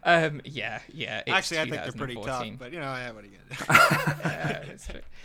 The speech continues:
Speaker 1: Yeah, it was two thousand and fourteen. P C three sixty and P S two, um, this came to. Um, P S two, maybe P S three, I think I meant to write there. Um,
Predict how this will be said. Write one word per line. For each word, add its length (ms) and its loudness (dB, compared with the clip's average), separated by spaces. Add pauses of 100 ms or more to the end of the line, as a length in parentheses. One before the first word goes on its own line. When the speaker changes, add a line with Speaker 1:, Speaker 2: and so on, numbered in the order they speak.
(100)
Speaker 1:
Yeah, 100 0
it 40 -2
was 120 -4
two 100 0
thousand 240 0
and 80 -8
fourteen. 300 -8
P 200 -8
C 200 -8
three 220 -8
sixty 440 -12
and 180 -10
P 160 -10
S 200 -10
two, 360 -12 (220)
um, 280 -10
this 140 -16
came 220 -14
to. 180 -10 (160)
Um, 440 -6 (400)
P 100 -10
S 80 -12
two, 180 -10
maybe 200 -8
P 120 -8
S 140 -6
three, 180 -10
I 60 -8
think 200 -16
I 40 -14
meant 160 -14
to 80 -14
write 120 -10
there. 160 -10 (400)
Um, 520 2